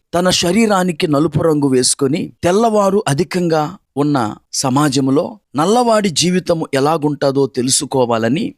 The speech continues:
అమెరికా దేశమంతటా పర్యటించాడు. అతడు ఆ విధంగా సంచరించి,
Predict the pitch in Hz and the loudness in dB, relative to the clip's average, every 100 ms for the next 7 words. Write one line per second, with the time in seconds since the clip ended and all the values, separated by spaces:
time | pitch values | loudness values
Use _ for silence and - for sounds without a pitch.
0 | _ 139 180 214 220 196 151 160 147 160 | _ -2 0 0 2 2 2 2 2 0
1 | 143 151 143 143 139 110 - - 139 147 | 0 -2 -2 -2 -2 -2 -6 -4 0 0
2 | 131 120 113 - 110 - 151 190 175 - | 0 -2 -2 -4 -6 -6 -2 0 0 -2
3 | 151 185 175 185 170 165 - 147 143 175 | -2 0 0 0 0 0 0 -2 -2 0
4 | 165 170 - 226 | 0 0 -2 -4